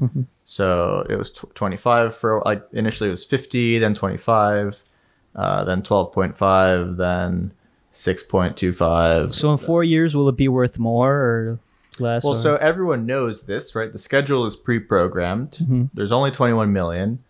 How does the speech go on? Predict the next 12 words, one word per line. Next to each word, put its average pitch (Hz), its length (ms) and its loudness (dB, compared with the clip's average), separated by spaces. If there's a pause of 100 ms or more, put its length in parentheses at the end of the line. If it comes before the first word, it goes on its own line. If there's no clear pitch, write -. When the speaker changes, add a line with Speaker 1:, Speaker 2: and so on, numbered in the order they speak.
(380)
Speaker 2:
So 123 180 2
it's 110 140 2
not 135 160 2
like, 123 340 2 (160)
there's 120 220 -2
no 143 160 2
new 131 240 6
information 107 560 0
on 92 140 0
the 87 60 -4
supply - 400 0
side. - 340 -8